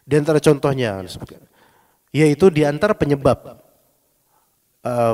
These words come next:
bolehnya terjadi fasakh, pembubaran akad nikah. <clears throat> Yaitu, eh, ketika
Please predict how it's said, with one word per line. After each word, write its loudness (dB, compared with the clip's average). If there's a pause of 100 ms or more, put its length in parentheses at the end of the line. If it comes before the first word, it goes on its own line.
bolehnya 2
terjadi -2
fasakh, -2
pembubaran 0
akad -4
nikah. -6 (560)
<clears throat> -10
Yaitu, 2 (560)
eh, -2 (1300)
ketika -2